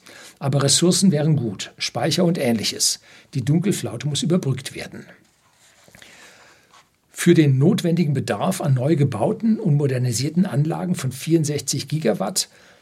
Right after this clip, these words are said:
So, diese vierundsechzig Gigawatt Geis-, Gigawatt, Gigawatt geistern sehr oft durch die,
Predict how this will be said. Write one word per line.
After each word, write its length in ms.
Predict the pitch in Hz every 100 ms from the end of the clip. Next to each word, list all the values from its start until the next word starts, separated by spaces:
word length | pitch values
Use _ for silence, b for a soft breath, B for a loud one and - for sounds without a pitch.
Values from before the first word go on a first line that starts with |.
| b b b b _ -
So, 240 | 175 107 - _ - -
diese 160 | 180 170
vierundsechzig 480 | 185 175 170 156 -
Gigawatt 480 | 175 151 156 151
Geis-, 280 | 147 135 147 - -
Gigawatt, 680 | 160 135 113 - - - 160 117
Gigawatt 880 | 156 143 117 110 110 139 - - - 370 311 247
geistern 680 | 117 - - 175 160 156 B B B B _
sehr 280 | - 135 -
oft 560 | 160 175 - - - -
durch 380 | 143 139 - -
die, 380 | 135 131 131